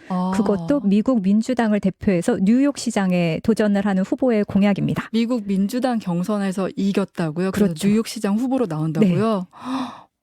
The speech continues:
Speaker 1: 미국에서요?
Speaker 2: 네.
Speaker 1: 오.
Speaker 2: 대단하죠?
Speaker 1: 네.
Speaker 2: 이 민주당을 대표해서 뉴욕시장에 도전하는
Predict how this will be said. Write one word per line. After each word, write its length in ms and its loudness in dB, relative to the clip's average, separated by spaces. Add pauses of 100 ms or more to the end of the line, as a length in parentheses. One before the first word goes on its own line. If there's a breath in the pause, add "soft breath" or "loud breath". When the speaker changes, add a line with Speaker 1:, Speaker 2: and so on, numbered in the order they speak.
Speaker 1:
미국에서요? 760 -2
Speaker 2:
네. 320 2
Speaker 1:
오. 640 -2
Speaker 2:
대단하죠? 640 2
Speaker 1:
네. 380 0
Speaker 2:
이 180 4
민주당을 600 4
대표해서 580 2
뉴욕시장에 720 2
도전하는 640 0